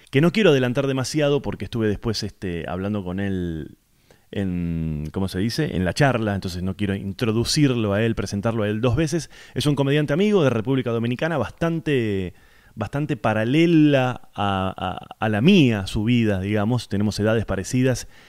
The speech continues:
y otro montón de cosas parecidas que las vamos a estar, eh, nombrando en un rato.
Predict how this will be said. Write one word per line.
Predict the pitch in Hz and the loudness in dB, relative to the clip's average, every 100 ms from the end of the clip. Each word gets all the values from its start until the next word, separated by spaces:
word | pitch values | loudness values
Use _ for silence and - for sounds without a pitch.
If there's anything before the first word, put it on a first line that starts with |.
| - | 0
y | 113 | 2
otro | 113 117 | 4 4
montón | 110 107 | 4 2
de | 107 | 2
cosas | 117 113 | -2 0
parecidas | 98 98 131 123 | 0 0 0 0
que | 104 | 0
las | 98 | 0
vamos | 107 107 95 | 0 0 -2
a | |
estar, | - 107 107 - - _ _ _ - | -2 0 -2 -4 -18 _ _ _ -12
eh, | - 87 69 60 | -6 -4 -4 -8
nombrando | 76 92 98 98 113 110 107 95 | -6 -2 0 2 2 2 0 -2
en | 104 104 | -2 -2
un | 120 | 2
rato. | 160 139 143 147 | 2 2 0 -2